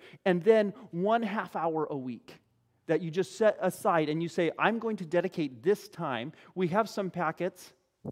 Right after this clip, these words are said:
They look like this. I should have brought it up with me, but I, it didn't fit in my pocket. So,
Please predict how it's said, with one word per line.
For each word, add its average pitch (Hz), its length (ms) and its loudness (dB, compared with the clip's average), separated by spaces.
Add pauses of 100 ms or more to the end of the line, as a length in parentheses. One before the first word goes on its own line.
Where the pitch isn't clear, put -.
(2250)
They 180 120 0
look 180 220 -2
like 180 160 2
this. 170 260 -2
I - 80 2
should 185 200 -6
have 160 180 -14
brought 165 180 2
it 160 140 2
up 147 160 -4
with 139 240 -6
me, 143 100 -4
but 127 160 -6
I, 113 160 -2
it 135 140 -4
didn't 139 220 -4
fit 127 180 -10
in 123 80 -4
my 117 100 -6
pocket. 104 420 -14 (460)
So, 151 300 0